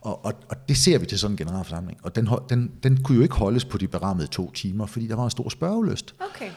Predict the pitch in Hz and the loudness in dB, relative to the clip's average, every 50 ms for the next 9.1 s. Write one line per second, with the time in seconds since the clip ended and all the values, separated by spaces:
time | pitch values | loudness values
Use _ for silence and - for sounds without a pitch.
0 | - - 120 98 117 131 131 131 131 - 113 98 - 104 - - 143 151 135 104 | -10 -6 -4 -4 -4 -4 -4 -6 -6 -4 -4 -4 -4 0 0 2 2 2 2 2
1 | 98 90 92 92 92 87 - - 123 127 110 92 92 87 78 - - 90 95 95 | 2 0 0 0 0 -2 -2 -2 -2 -2 -2 -2 -2 -4 -4 -4 -6 -6 -6 -6
2 | 101 107 107 107 104 95 87 - 98 95 101 120 135 135 131 131 - 104 101 - | -6 -4 -6 -6 -6 -6 -6 -4 -4 -2 0 2 2 2 0 0 -2 -2 -2 -2
3 | - - 107 104 107 120 120 123 98 82 90 95 113 131 131 131 - - - 113 | -2 -2 -2 -2 0 0 -2 -4 -4 -4 -2 -2 -2 -2 -2 -4 -4 -4 -2 -2
4 | 110 101 80 - 98 95 92 90 95 113 120 101 95 98 92 90 87 87 95 92 | -2 -2 -2 -4 -4 -2 -2 -2 -2 -2 -2 -2 -2 -4 -4 -4 -4 -4 -4 -2
5 | 92 95 101 107 104 104 - 90 92 95 95 95 95 95 - - - - - - | -2 -2 -2 -2 -4 -6 -10 -10 -12 -12 -12 -12 -14 -14 -16 -18 -20 -20 -20 -18
6 | - - - 117 - - - 135 127 127 131 127 - - 107 98 87 - - 202 | -12 -8 -8 -4 -2 2 2 2 2 2 0 -2 0 -2 6 10 12 12 12 12
7 | 185 - - - - - 107 107 117 117 92 87 92 90 92 90 80 80 78 80 | 8 4 -2 -6 -4 -2 0 0 0 0 -2 -4 -4 -2 -2 -2 -2 -2 -2 -2
8 | 95 104 101 - - - _ _ _ - 208 196 - - - - 180 160 - 60 | -4 -4 -6 -10 -16 -20 _ _ _ -2 0 0 -2 -2 -2 0 0 0 0 -2
9 | - - | -2 -4